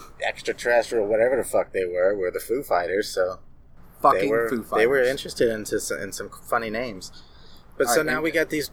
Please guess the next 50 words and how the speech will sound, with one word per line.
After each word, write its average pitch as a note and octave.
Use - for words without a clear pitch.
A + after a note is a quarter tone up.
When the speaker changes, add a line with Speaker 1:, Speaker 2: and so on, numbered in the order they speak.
Speaker 1:
doodlebugs. F#2
What C#3+
the E3
fuck? D3+
How, C#3
how, D3
I A2
didn't A#3
know F#2
anything F#2+
about F2+
Germany G#2
creating G2+
drones F#2+
back G#2+
in A#2
the A2+
day. C3+
Anyway. G#2
Speaker 2:
It G3+
was F#3+
probably D3
just A#2
Speaker 1:
Um, A2+
Speaker 2:
propaganda A2+
that A2+
was G#2
leaked A2
to A#2
them G#2+
to -
make G#2
them G2+
think G2
that -
they G2+
had, G#2+
but A#2
sure. A2
Speaker 1:
Well, D3+
the B2
doodlebug B2+
actually, G#2
uh, F2+
plays A2+
in G2
a, F#2
a G#2
pretty G#2+
interesting F#2+